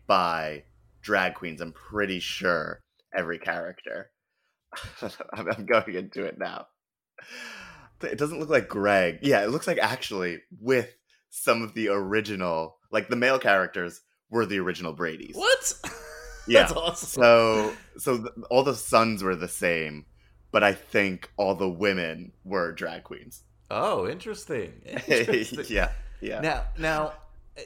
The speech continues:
Speaker 2: to me, that totally checks out because, like, I feel like the average age of a drag queen is around my, not in the world, I'm saying, like, you know, uh, Drag Race drag queen is, like, around my age, you know?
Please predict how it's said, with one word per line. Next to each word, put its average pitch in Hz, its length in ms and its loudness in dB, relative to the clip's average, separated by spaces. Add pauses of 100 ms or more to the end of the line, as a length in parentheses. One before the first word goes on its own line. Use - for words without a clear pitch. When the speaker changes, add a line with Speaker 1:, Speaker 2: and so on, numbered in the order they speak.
Speaker 2:
to 180 120 -2
me, 180 160 -4
that 185 160 -2
totally 143 320 -6
checks - 360 -8
out 107 380 -6
because, 101 300 -12
like, 101 200 -8
I 101 100 -10
feel 117 220 -8
like 120 120 -6
the 113 160 -10
average 95 340 -8
age 90 480 -10
of 98 140 -8
a 90 60 -8
drag 90 320 -6
queen 98 220 -14
is 87 100 -12
around 80 380 -12
my, 87 380 -10
not 143 200 -2 (220)
in 139 80 -6
the 117 80 -2
world, 92 320 -2
I'm 92 80 -10
saying, 92 240 -8
like, 82 200 -12
you 85 60 -12
know, 78 120 -14 (480)
uh, - 80 -6 (120)
Drag 101 300 0
Race 90 180 -4
drag 80 300 -8
queen 78 260 -12
is, 87 100 -12
like, 95 120 -10
around 90 420 -6
my 80 240 -6
age, 90 500 -10 (260)
you 107 100 -10
know? 104 200 -8